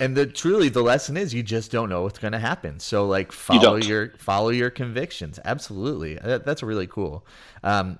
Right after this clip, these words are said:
Speaker 1: so you've talked to Terry Gross. Congra-, <laughs> that's,
Speaker 2: A cou-, I've been
Speaker 1: that's
Speaker 2: a couple times,
Speaker 1: a
Speaker 2: yes.
Speaker 1: couple
Speaker 2: Uh,
Speaker 1: times?
Speaker 2: that,
Speaker 1: That's a big
Speaker 2: yeah,
Speaker 1: deal.
Speaker 2: um,
Speaker 1: Nice. Cool. So, so the next record, and, and I think that the theme of, like, you're interested in something, so you go for it,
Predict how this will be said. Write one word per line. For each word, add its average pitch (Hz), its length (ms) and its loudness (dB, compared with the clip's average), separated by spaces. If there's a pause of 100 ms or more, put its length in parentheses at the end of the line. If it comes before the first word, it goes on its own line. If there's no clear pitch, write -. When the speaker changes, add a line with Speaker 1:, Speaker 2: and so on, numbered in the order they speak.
Speaker 1:
so - 140 -6
you've 117 180 0
talked 117 260 0
to 113 60 -8
Terry 110 280 2
Gross. 95 540 -4 (240)
Congra-, 92 320 -8
<laughs> - 40 -20
that's, - 300 -2
Speaker 2:
A - 60 0
cou-, - 100 2 (140)
I've - 160 8
been - 140 8
Speaker 1:
that's - 120 6
Speaker 2:
a - 60 6
couple - 300 6
times, 113 280 0
Speaker 1:
a 120 60 6
Speaker 2:
yes. 147 140 8
Speaker 1:
couple 123 160 4
Speaker 2:
Uh, 101 80 8
Speaker 1:
times? 143 260 2
Speaker 2:
that, - 120 -12
Speaker 1:
That's 117 140 0
a 113 60 0
big 92 180 -2
Speaker 2:
yeah, 107 380 4
Speaker 1:
deal. 104 100 -2
Speaker 2:
um, 101 160 0
Speaker 1:
Nice. 98 340 -4 (920)
Cool. 117 380 -2
So, 160 400 4
so - 160 0
the 160 140 0
next 190 360 -2
record, 110 560 2
and, 117 220 -6
and 120 140 -2
I 117 80 0
think 147 300 -8
that 110 380 2
the 101 120 -4
theme 139 720 -4
of, 101 300 0
like, 92 280 -2
you're 107 160 -2
interested 135 560 -4
in 90 60 -10
something, 92 420 -6
so - 160 -8
you 98 220 -4
go 123 280 2
for 87 360 -2
it, - 160 -6